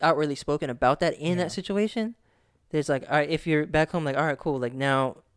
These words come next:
Speaker 1: if I get into a situation with my guns, my rights are still protected. But it's like, all right, he's a hero.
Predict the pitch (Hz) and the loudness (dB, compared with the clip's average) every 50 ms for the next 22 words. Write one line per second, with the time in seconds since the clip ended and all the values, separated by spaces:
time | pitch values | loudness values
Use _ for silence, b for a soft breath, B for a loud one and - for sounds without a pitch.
0 | _ _ _ - 165 156 143 127 - - - 139 156 156 156 147 143 143 - 151 | _ _ _ -2 0 0 0 0 -6 -6 -2 0 0 0 0 -2 -2 -2 -4 -4
1 | 139 - 151 135 - 147 139 - 143 127 131 131 139 139 131 127 120 120 123 - | -6 -6 -6 -8 -4 -4 -4 -4 -6 -8 -4 -4 -6 -4 -4 -6 -6 -6 -10 -14
2 | _ _ _ _ _ - 139 131 135 135 131 131 131 - 131 - - 123 - - | _ _ _ _ _ -6 -2 0 2 2 2 2 0 -2 -12 -12 -12 -12 -12 -12
3 | - - 160 147 - 117 120 185 b b b b b b b - 147 139 127 - | -6 -4 -4 -4 -4 -6 -12 -12 b b b b b b b -4 -2 -2 -2 -4
4 | 139 127 127 127 - - 139 139 131 127 - _ - - 143 131 127 131 151 143 | -4 -4 -4 -4 -4 -2 0 0 0 -2 -4 _ -12 -10 -10 -8 -8 -8 -6 -4
5 | 139 135 135 131 131 - | -2 -2 -2 -2 -4 -6